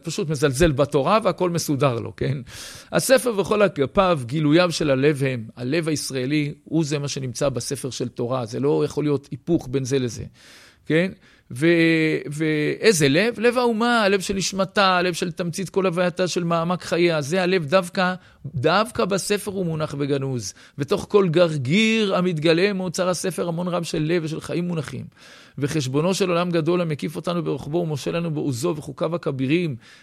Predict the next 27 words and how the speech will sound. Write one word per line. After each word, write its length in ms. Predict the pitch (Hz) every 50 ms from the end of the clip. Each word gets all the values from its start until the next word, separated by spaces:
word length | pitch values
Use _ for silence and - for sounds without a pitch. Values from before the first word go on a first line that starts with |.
| _ _ _ -
אנו 180 | 190 220 220 185
צריכים 360 | - 170 180 - 208 202 190
להביא 280 | 180 170 147 175 214
כאן 180 | 180 185 165 143 123
חשבונו 500 | - 156 139 - 139 135 160 170 196 190
של 140 | - 190 170
עולם 280 | 170 180 185 175 147
ברור, 520 | 135 143 131 123 143 151 147 135 117 117 131 - _
צריך 140 | - - 160
לעשות 200 | 165 170 202 196 -
פה 80 | -
חשבון 440 | - - 208 160 131 135 139 139 147
ברור, 380 | 160 185 151 135 127 127 123 120 - - - _ _ -
לא 140 | 139 143 170
מתוך 280 | 214 - - - 190
זלזול 460 | 190 170 208 190 165 135 135 185 180 170
בתורה, 440 | 165 165 - - 156 127 131 127
אלא 100 | 127 131
באמת 380 | 123 127 131 135 175 226 254 -
לנסות 360 | 139 - 143 127 - 170 160
לגשר, 460 | 185 175 170 180 - - 240 220 175
להבין. 460 | 135 127 127 127 127 190 240 220 135 101 - - - - - - - - - -
התורה 380 | - 123 - 170 170 208 220
אומרת 300 | 214 196 208 208 202 -
לי 80 | 196 190
לכאורה 380 | 170 - - 156 151 165 151
כך, 460 | - - 113 - - 92 104 - -